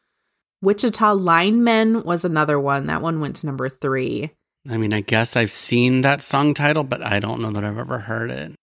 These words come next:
Speaker 1: Rhinestone Cowboy went to number one. Southern Nights, that song is on the, um,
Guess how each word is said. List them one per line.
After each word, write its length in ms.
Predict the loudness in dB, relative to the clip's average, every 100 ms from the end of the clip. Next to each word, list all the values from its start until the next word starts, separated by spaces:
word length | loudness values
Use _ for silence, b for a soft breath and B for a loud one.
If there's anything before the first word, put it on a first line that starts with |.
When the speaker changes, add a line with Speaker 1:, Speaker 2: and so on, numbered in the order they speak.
| _ _ _ _ _
Speaker 1:
Rhinestone 800 | 0 2 2 -2 2 2 2 0
Cowboy 540 | 2 2 2 0 0
went 280 | 0 -2 -4
to 100 | -8
number 320 | -8 -8 -10 -10
one. 500 | -10 -10 -12 -16 -18 _ _ _ _
Southern 520 | -12 0 2 2 2 2
Nights, 460 | 2 -2 -4 -4
that 200 | -2 0
song 280 | 2 2 2
is 160 | 0 2
on 280 | 2 0
the, 280 | -2 -2 -2
um, 380 | -2 -2 -4 -10